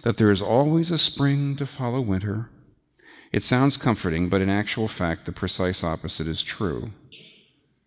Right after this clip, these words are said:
Because in this world, ultimately, transience triumphs over everything. But the experience of the Holy Spirit makes Christ's resurrection present,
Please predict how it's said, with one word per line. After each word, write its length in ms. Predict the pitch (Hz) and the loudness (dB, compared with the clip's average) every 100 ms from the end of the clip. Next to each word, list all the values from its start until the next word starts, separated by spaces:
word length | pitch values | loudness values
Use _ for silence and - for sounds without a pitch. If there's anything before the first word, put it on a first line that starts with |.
| _ _ _ - | _ _ _ -8
Because 380 | - 101 95 | -2 2 2
in 100 | 92 | 4
this 200 | 95 107 | 2 2
world, 340 | - 78 78 82 | -2 -2 -2 -2
ultimately, 560 | 92 104 98 71 73 78 | 0 0 0 -4 -4 -6
transience 760 | - 95 98 98 87 80 78 | -2 0 2 0 -2 -2 -4
triumphs 460 | - - 85 82 - | -6 -2 0 0 -2
over 240 | 78 82 | -4 -4
everything. 680 | 87 87 80 - 50 55 98 - _ _ _ _ _ _ _ - _ | -4 -4 -4 -8 -10 -10 -12 -18 _ _ _ _ _ _ _ -20 _
But 120 | 101 | -2
the 100 | 95 | 0
experience 540 | 90 - - 123 131 120 | 2 0 0 2 2 0
of 60 | |
the 80 | 113 | -2
Holy 180 | 110 104 | 0 0
Spirit 460 | - - 95 78 | 0 2 2 4
makes 280 | - 80 - | 2 0 0
Christ's 380 | - 104 101 - | 0 4 4 4
resurrection 840 | 101 85 87 98 117 - 76 69 | 2 4 4 4 2 0 -2 -4
present, 640 | - - 107 82 82 57 | -4 2 2 2 -4 -10